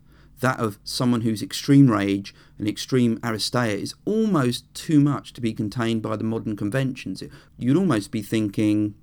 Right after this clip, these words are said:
"This is hubristic." Disrespecting bodies,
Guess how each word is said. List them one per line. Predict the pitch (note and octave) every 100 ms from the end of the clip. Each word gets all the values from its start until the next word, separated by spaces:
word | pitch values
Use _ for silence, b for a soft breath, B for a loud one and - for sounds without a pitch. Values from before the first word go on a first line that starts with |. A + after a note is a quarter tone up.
| -
"This | - A2+
is | G#2+ G2
hubristic." | A2 G#2+ D3 - F#2+ - - - - - - _ -
Disrespecting | A2+ B2 A#2+ A#2+ B2+ A2
bodies, | A2 G#2+ G#2+ G#2+ G#2